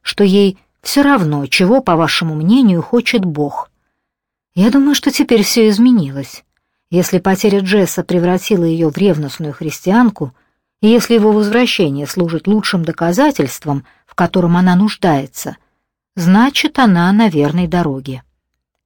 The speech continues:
Джо бросает на меня взгляд, а потом отводит глаза. Я не могу сказать, о чем он думает,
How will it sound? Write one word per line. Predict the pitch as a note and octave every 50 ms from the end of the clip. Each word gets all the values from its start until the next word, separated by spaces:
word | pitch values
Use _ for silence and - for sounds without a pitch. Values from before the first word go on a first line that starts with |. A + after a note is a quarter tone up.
| _ _ _ _ _ _ _ _ _ -
Джо | G#3+ G#3 B3 D#4 D#4
бросает | B3 A3+ A3 G3+ - A#3 G#3+ G3+ F#3+ -
на | F#3
меня | F3+ F3+ F3+ F3+ F3+ F3+
взгляд, | F3+ F3+ F3+ A#3+ C4+ D4+ D#4 D4+ -
а | G#3+ G3
потом | - F#3+ F3 - C#4 C#4+ B3
отводит | F#3+ - E3+ D#3 F#3 G3+ F#3+ F#3 D#3+
глаза. | E3 D#3+ E3+ F3 F3+ E3+ D3+ C#3+ C3+ B2+ A#2+ _ _ _ _ _ _ _ _ _ _ _ _ _ _ _ _ _
Я | F3+ E3+ F#3 F#3+ F#3 F3+ F3+
не | F3+ F#3
могу | G3 G3+ G#3+ A3 G3+ F#3+ E3+
сказать, | D#3+ - - - D#3+ D#3 D3+ D3+ C#3+ - -
о | D#3
чем | - - G3+ F3 D#3+
он | D#3+ D#3+ E3+
думает, | F3 B3+ B3+ A3+ F#3 E3 D#3 - -